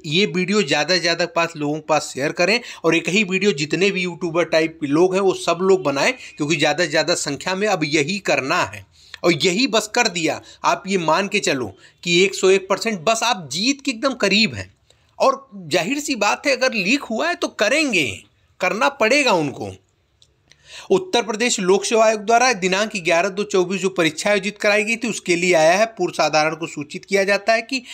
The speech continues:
इस परीक्षा के संबंध में किसी प्रकार की शिकायत अथवा इसकी शुचिता को प्रभावित करने वाले तथ्यों को संज्ञान में ला-, अ, लाना चाहें तो वह अपना नाम तथा पूरा पता तथा साक्ष्यों सहित कार्मिक तथा नियुक्ति विभाग की ईमेल आईडी जो है भाई,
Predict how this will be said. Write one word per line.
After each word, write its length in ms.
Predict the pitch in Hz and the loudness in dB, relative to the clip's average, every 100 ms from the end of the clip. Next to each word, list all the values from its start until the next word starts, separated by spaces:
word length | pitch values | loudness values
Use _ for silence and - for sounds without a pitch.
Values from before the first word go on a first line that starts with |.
| - - | -16 -4
इस 100 | 226 | -4
परीक्षा 400 | - 214 190 214 | 2 2 2 0
के 80 | 196 | -2
संबंध 260 | 190 180 208 | -2 -2 -2
में 120 | 233 | -4
किसी 280 | 202 175 214 | -6 -4 -4
प्रकार 340 | 196 185 180 | -2 2 0
की 140 | - | 0
शिकायत 380 | 185 175 165 175 | -8 -4 0 0
अथवा 220 | 180 - | -2 -2
इसकी 240 | 175 165 175 | -2 -2 -10
शुचिता 380 | - 147 156 175 | -10 -6 0 0
को 140 | 170 | 0
प्रभावित 280 | 156 151 160 | 2 2 0
करने 280 | 165 151 175 202 - - 160 | -2 -2 -2 -4 -10 -6 0
वाले 120 | 160 | 0
तथ्यों 360 | 165 156 - 185 | 0 -2 0 0
को 80 | |
संज्ञान 400 | 190 165 147 147 | 0 -2 0 0
में 140 | 170 165 | 0 0
ला-, 200 | 143 143 | 0 -2
अ, 220 | 143 139 | 0 2
लाना 280 | 139 139 160 | 4 2 0
चाहें 300 | 160 175 208 | 0 0 2
तो 140 | 214 | 4
वह 100 | 180 | 4
अपना 420 | 196 170 160 170 | 4 -2 -2 -2
नाम 240 | 185 165 185 | 0 0 0
तथा 220 | 185 196 | -2 -4
पूरा 340 | 190 185 196 | -4 0 2
पता 320 | 208 175 180 165 - - _ 165 | 2 0 0 -2 -4 -20 _ -6
तथा 160 | 196 | -2
साक्ष्यों 460 | 185 180 165 - 208 | 0 0 -2 -2 -2
सहित 340 | - 175 196 - | 0 0 0 -2
कार्मिक 380 | 151 170 185 | -2 -2 -6
तथा 100 | - | -6
नियुक्ति 360 | 180 160 156 180 | -6 -6 -6 -8
विभाग 320 | 165 151 185 220 - - - | -4 0 -2 -2 -14 -20 -10
की 160 | 233 - 190 | -10 -2 2
ईमेल 260 | 190 240 214 | 4 4 2
आईडी 320 | 175 175 180 | 2 -2 -2
जो 180 | 143 131 | -2 0
है 180 | 143 | 0
भाई, 300 | 175 139 175 | 0 0 -2